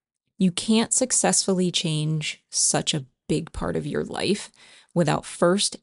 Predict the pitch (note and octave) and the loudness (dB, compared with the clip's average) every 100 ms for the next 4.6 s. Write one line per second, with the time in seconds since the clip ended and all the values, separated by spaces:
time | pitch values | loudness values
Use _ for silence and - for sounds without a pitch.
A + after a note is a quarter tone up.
0 | - E3+ F3 - D#3+ D3+ D3+ - - - | 0 2 2 0 0 0 0 -2 -2 -2
1 | D3+ - E3+ D#3 D3 E3 G#3 C#3+ D3+ D#3 | -4 -4 -2 0 0 2 2 4 2 4
2 | E3+ - - - - - D3 D3+ F3+ E3 | 2 -2 -4 -6 -4 0 0 2 0 -2
3 | D#3+ - B3 - E3 - D#3 D3+ C3+ - | -4 -2 0 2 0 0 0 0 -2 -4
4 | - C#4+ - - - - | 0 0 0 -4 -6 -10